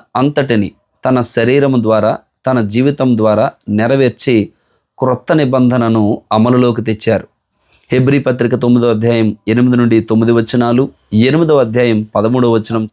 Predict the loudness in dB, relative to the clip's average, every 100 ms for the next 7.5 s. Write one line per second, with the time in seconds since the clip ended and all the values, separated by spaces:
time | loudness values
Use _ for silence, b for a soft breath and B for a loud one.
0 | -2 -2 0 0 0 0 0 0 0 0
1 | 2 2 0 -4 _ _ -6 -4 -2 0
2 | -2 0 -2 0 0 0 0 0 0 2
3 | 0 0 0 0 -4 _ -10 -4 0 0
4 | 0 0 0 0 -2 0 -2 -2 b b
5 | b b _ -2 -2 0 0 0 -2 -2
6 | -4 -2 -4 0 0 0 0 2 2 2
7 | 2 0 -2 -4 -2